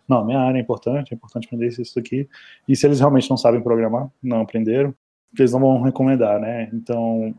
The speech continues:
é, é, eu vejo que, mais recentemente, na parte acadêmica, falando especificamente, assim, que é o que a, a, as, as faculdades de economia aqui no Brasil se espelham muito, né, que é a parte acadêmica, não muito prática,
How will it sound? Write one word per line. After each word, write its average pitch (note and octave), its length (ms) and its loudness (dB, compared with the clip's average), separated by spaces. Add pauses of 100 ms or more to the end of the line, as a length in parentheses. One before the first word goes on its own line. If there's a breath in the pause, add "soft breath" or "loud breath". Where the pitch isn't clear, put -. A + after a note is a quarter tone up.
é, A2+ 260 -8
é, B2+ 300 -2
eu D#3 80 6
vejo C#3+ 320 4
que, B2 580 2 (380 soft breath)
mais A#2+ 180 2
recentemente, A2+ 800 -4 (100)
na A#2+ 80 -4
parte A2+ 300 -4
acadêmica, A2+ 680 -4
falando A2 540 0
especificamente, A2 600 -10
assim, - 160 -16
que G2 100 -10
é G#2+ 60 -2
o G#2+ 100 0
que G#2+ 400 -2 (400 soft breath)
a, A#2 60 -4
a, G#2 800 -4 (160)
as, - 120 -12
as - 880 -10
faculdades A#2 420 2
de A#2+ 60 4
economia A#2+ 360 4
aqui A#2 120 2
no B2 80 4
Brasil A2+ 520 4 (360 soft breath)
se - 140 -8
espelham A#2 360 4
muito, C#3 240 2
né, B2 100 0
que A#2+ 80 -4
é A#2+ 40 0
a - 20 0
parte G#2+ 240 -4
acadêmica, A#2 480 -2
não A2+ 140 -2
muito A2+ 220 0
prática, C3 380 -2